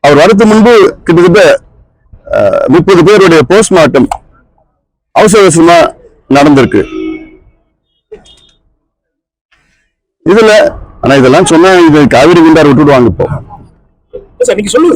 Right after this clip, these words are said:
Speaker 1: இல்ல, இல்ல, சொல்றது இல்ல. எனக்கு இந்த காவிரி குண்டார் தான் இப்போ இருக்குது. இல்ல, அதுவும் ரெண்டுமே முக்கியம் தான், but இருக்கு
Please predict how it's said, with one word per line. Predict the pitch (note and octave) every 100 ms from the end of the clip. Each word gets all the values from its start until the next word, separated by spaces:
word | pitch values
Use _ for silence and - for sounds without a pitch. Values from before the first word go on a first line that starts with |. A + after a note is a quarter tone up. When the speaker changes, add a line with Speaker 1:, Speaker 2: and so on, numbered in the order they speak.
| D3+
Speaker 1:
இல்ல, | F#3+ F#3
இல்ல, | G3 -
சொல்றது | D#3+ A#3 A3 G#3+
இல்ல. | F#3 C3+ - - - -
எனக்கு | A#2 C3+
இந்த | C3 -
காவிரி | D3 G3 G3
குண்டார் | F#3 F#3 F3+ F#3+
தான் | G3 F3+ E3+
இப்போ | D3+ C#3+ C3+ B2+ A#2 - - F4 C3 D3
இருக்குது. | D#3+ F3+ F#3+ E3+
இல்ல, | D3+ D#3 B2 -
அதுவும் | G#3 A#3+ E3+
ரெண்டுமே | G3+ G#3+ A3+ G#3+
முக்கியம் | G3 G#3+ G3+
தான், | B3
but | F#3+ - - - _ - _ _ - G#3+
இருக்கு | A#3+ G3